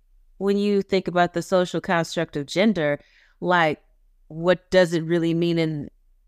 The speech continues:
any way? But since we are here and we do live in a society where there are two plus genders, um, you know,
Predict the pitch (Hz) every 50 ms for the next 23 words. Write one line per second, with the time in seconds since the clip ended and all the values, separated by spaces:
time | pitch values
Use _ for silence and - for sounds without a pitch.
0 | _ _ _ _ _ _ _ _ - 180 202 240 285 269 214 165 143 135 127 -
1 | - - 90 208 - - 175 170 190 170 - - 208 202 - 214 240 240 220 214
2 | 208 208 202 208 202 208 185 185 185 180 185 185 185 175 185 185 180 175 175 165
3 | 160 170 165 165 - 170 160 - 170 165 160 160 160 160 160 156 156 151 156 156
4 | 156 156 151 156 151 156 - - 147 151 156 156 151 151 147 151 156 165 - _
5 | _ _ _ _ _ _ - - - 190 185 170 - - 180 156 143 196 - -
6 | _ _ _ _ _ _ _ _ _ - - 165 147 139 123 135 135 170 202 -
7 | _ _ _ _ _ _ _ _ _ _ _ - 165 165 165 160 160 156 156 151
8 | 147 143 139 139 139 - _ _ _ - _ _ _ _ _ _ _ _ _ _
9 | _ - - 226 254 208 185 175 165 165 160